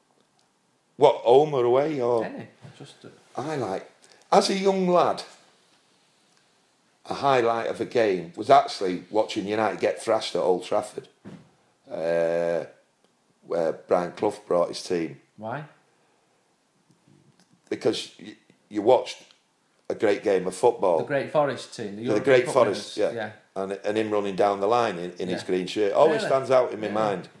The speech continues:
Speaker 1: Uh,
Speaker 2: Too young to remember it. We were just a,
Speaker 1: yeah.
Speaker 2: well,
Speaker 1: No,
Speaker 2: won
Speaker 1: it was,
Speaker 2: European
Speaker 1: it,
Speaker 2: Cup
Speaker 1: no,
Speaker 2: twice.
Speaker 1: yeah, it, it, it was fantastic because what y-, you went to obviously watch Manchester United,
Speaker 2: Mm.
Speaker 1: right?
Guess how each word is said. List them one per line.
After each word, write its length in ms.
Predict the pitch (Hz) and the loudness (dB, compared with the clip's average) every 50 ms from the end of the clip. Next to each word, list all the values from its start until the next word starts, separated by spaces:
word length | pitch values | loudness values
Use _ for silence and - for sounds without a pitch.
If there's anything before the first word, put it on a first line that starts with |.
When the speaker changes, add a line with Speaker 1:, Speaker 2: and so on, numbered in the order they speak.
| _ _ _ _ _ _ _ _ _ _ _ _ _ _ _ _ - | _ _ _ _ _ _ _ _ _ _ _ _ _ _ _ _ -6
Speaker 1:
Uh, 720 | - 90 92 90 90 90 90 90 90 90 87 87 90 87 | -2 0 2 2 2 2 2 2 2 0 0 0 0 0
Speaker 2:
Too 80 | 87 143 | -2 -2
young 160 | 139 139 131 | -4 -8 -8
to 140 | 131 - 120 | -10 -12 -12
remember 340 | 113 123 127 135 139 123 123 | -10 -8 -8 -10 -8 -8 -8
it. 160 | 110 - - | -10 -10 -10
We 60 | 117 | -12
were 80 | 120 110 | -12 -12
just 200 | 113 120 - - | -12 -14 -14 -14
a, 60 | - 120 - - - | -16 -16 -16 -18 -10
Speaker 1:
yeah. 120 | - - 110 | -4 -2 0
Speaker 2:
well, 260 | 104 98 98 107 110 - - - _ _ _ - | 0 0 -2 -4 -10 -18 -20 -20 _ _ _ 0
Speaker 1:
No, 260 | 117 131 135 131 127 | 4 4 6 6 4
Speaker 2:
won 120 | 120 110 117 | 2 2 0
Speaker 1:
it 120 | 127 127 | 0 0
was, 160 | 123 117 117 | 0 -2 -4
Speaker 2:
European 120 | - - - | -4 -4 -2
Speaker 1:
it, 40 | 120 | -2
Speaker 2:
Cup 80 | - 139 | 2 6
Speaker 1:
no, 120 | 143 143 | 6 6
Speaker 2:
twice. 300 | 139 151 143 120 - - - - | 6 4 0 -4 -10 -14 -20 -10
Speaker 1:
yeah, 180 | - 113 127 127 123 - | 0 2 2 2 2 2
it, 180 | 123 135 - - | -2 -2 0 0
it, 200 | 143 131 - - | -2 0 0 -2
it 100 | 139 120 | -2 0
was 100 | 113 - | -2 2
fantastic 640 | - 151 139 135 - 156 151 - - 117 113 - | 4 2 2 4 4 4 4 4 2 -4 -4 -2
because 380 | - 123 117 - 127 120 120 - - - - - - - | -4 -4 0 2 2 2 0 -4 -14 -20 -20 -20 -14 -4
what 200 | 131 131 - - - - - | 0 0 0 0 -4 -16 -18
y-, 100 | - 127 - - | -18 -18 -18 -12
you 160 | - 123 139 143 | -4 -2 4 6
went 180 | 180 185 180 - | 6 4 4 2
to 140 | - 151 127 | 2 6 6
obviously 340 | 131 120 110 104 - 113 107 | 6 4 2 -4 -4 -2 4
watch 240 | 107 110 107 - - | 4 4 4 2 -4
Manchester 360 | 104 98 98 110 98 - 120 | -6 -4 -2 -4 -2 0 2
United, 420 | 120 131 135 127 101 85 87 - | 2 2 2 2 0 -4 -8 -10
Speaker 2:
Mm. 40 | 110 110 - - _ - | -12 -16 -20 -20 _ -8
Speaker 1:
right? 260 | 92 92 101 113 117 | -6 -4 -2 -4 -4